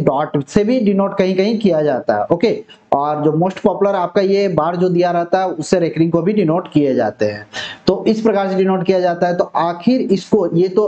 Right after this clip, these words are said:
मैंने वन में थ्री से भाग दिया, तो ये आपका क्या था, ध्यान से देखिए, तो यानी ये one by three था ना। आ, अगर बोला जाए तो ये आपका एक भिन्न के रूप में, फ्रैक्शन के रूप में, अगर ये आपका पॉइंट थ्री थ्री है तो इसको फिर से हम लोग जैसे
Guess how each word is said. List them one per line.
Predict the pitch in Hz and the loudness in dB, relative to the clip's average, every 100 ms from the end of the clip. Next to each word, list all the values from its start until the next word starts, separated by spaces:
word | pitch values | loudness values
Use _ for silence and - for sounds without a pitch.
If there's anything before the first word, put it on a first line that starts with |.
| 175 | 0
मैंने | 175 202 | 0 0
वन | 165 170 196 190 | 0 0 0 0
में | 180 196 190 | 0 0 0
थ्री | 170 | 0
से | 170 | 0
भाग | 175 147 151 143 | -2 -2 -2 0
दिया, | 131 | 0
तो | 139 | 2
ये | 160 | 0
आपका | 180 160 185 | 0 -2 -2
क्या | 180 180 | 0 -2
था, | 131 107 - - - - | 0 -4 -6 -14 -8 -2
ध्यान | 156 170 | -2 0
से | |
देखिए, | 180 180 208 | 0 0 0
तो | 202 | 2
यानी | 156 175 | 0 2
ये | 175 170 | 0 2
one | 151 175 180 | 0 0 0
by | 180 | -2
three | 180 185 185 | 0 0 0
था | 185 | -2
ना। | 190 233 - - - - - | -4 -6 -14 -20 -20 -8 -2
आ, | 143 143 139 139 _ _ _ - | 0 0 -2 -4 _ _ _ -2
अगर | 156 185 - 147 | 0 0 -2 0
बोला | 160 190 | 2 2
जाए | 190 190 | 0 0
तो | 196 | 0
ये | 185 208 | 0 0
आपका | 165 165 202 | -2 -2 0
एक | 185 175 | 0 0
भिन्न | 151 180 185 | 0 0 0
के | 185 | 0
रूप | 180 180 | 0 0
में, | 185 190 | 0 0
फ्रैक्शन | - 156 - 190 | -2 -2 0 0
के | 180 175 | 2 2
रूप | 147 - 220 | 0 0 0
में, | 214 202 - | 0 -2 -4
अगर | - 214 | -2 0
ये | 220 220 | 2 0
आपका | 202 208 208 | 0 -2 0
पॉइंट | 190 196 | 0 0
थ्री | 170 185 | 0 0
थ्री | 185 190 | 2 2
है | 190 | 0
तो | 185 180 | 0 -2
इसको | 180 220 | 0 0
फिर | - 214 | 0 0
से | 214 | 2
हम | 202 | 2
लोग | 202 175 | -2 0
जैसे | 175 185 | 0 0